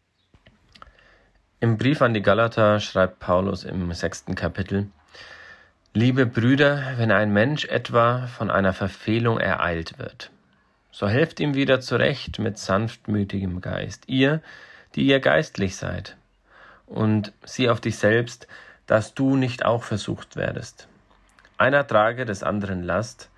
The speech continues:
so werdet ihr das Gesetz Christi erfüllen. Denn wenn jemand meint, er sei etwas, obwohl er doch nichts ist, so betrügt er sich selbst.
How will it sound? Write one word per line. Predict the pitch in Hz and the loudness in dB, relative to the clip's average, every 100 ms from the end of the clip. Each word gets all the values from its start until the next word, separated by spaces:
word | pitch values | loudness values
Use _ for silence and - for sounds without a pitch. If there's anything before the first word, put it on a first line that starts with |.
| - - - | -20 -20 -10
so | - | 0
werdet | 123 131 135 | 2 2 -2
ihr | 123 | -2
das | 120 113 | -2 -2
Gesetz | - 95 95 98 - | -6 -6 -4 -4 -10
Christi | - 98 - | -12 -12 -8
erfüllen. | - - - 87 92 95 _ _ _ _ _ _ _ | -8 -8 -12 -12 -14 -18 _ _ _ _ _ _ _
Denn | - 104 | -2 2
wenn | 107 | 4
jemand | 110 110 110 104 | 4 4 2 2
meint, | 101 101 127 - | 2 2 2 -2
er | 101 | -2
sei | 110 120 | 0 2
etwas, | - 101 92 - | 0 -2 -6 -6
obwohl | 107 110 113 | -8 -2 0
er | 107 | 2
doch | 98 98 | 0 -2
nichts | 101 95 - | -4 -8 -10
ist, | - 120 120 - | -10 -8 -8 -8
so | 104 | -6
betrügt | 104 - 107 78 | -6 -6 -10 -6
er | - | -6
sich | - 117 | -8 -10
selbst. | - - - - _ | -8 -8 -10 -20 _